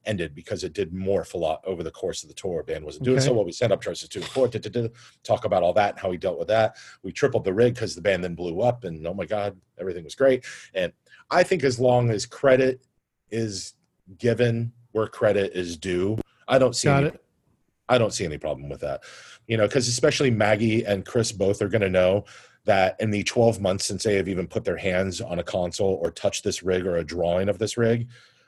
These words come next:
Speaker 1: that there has been a lot of metamorphosis that has happened.
Speaker 2: Mm-hmm.
Speaker 1: And they should be respectful of the fact that he was the one dealing with the daily grind of this thing too, and the decreasing and increasing of the rig and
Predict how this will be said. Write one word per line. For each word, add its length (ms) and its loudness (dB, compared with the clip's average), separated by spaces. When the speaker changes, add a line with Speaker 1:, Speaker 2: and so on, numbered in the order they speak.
Speaker 1:
that 340 4
there 200 6
has 240 2
been 120 0
a 60 0
lot 180 2
of 60 -2
metamorphosis 920 -2
that 180 -2
has 120 -4
happened. 460 -4
Speaker 2:
Mm-hmm. 300 -2
Speaker 1:
And 200 -4
they 120 6
should 180 2
be 80 2
respectful 520 -2
of 80 -14
the 80 -8
fact 300 -2
that 200 -4
he 100 2
was 160 4
the 80 0
one 180 2
dealing 280 0
with 100 -4
the 80 -8
daily 260 -2
grind 320 -8
of 60 -8
this 180 -8
thing 200 -10
too, 280 -6
and 140 -8
the 220 -8
decreasing 580 -4
and 120 -4
increasing 500 -6
of 80 -8
the 100 -6
rig 320 0
and 200 -8